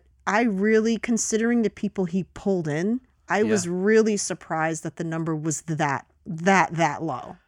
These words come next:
Speaker 2: I mean, look, all those actors are fantastic, and so I can't imagine it being, like, a long shoot,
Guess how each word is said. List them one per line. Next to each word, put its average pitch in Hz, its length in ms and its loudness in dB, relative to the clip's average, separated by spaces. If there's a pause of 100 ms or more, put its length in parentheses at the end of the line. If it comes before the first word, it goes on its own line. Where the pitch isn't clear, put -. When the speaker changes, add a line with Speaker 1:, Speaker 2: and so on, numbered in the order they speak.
(160)
Speaker 2:
I 117 80 -10
mean, 120 380 -6 (220)
look, 113 220 -8
all 110 160 -2
those 101 260 -10 (440)
actors 98 420 -6
are 90 240 -10 (180)
fantastic, 98 720 -10
and 92 120 -16
so 92 100 -14
I 95 60 -8
can't 110 240 -10
imagine 98 380 -10
it 87 80 -14
being, 92 180 -12
like, 90 160 -14
a 85 60 -8
long 90 340 -8
shoot, 87 380 -12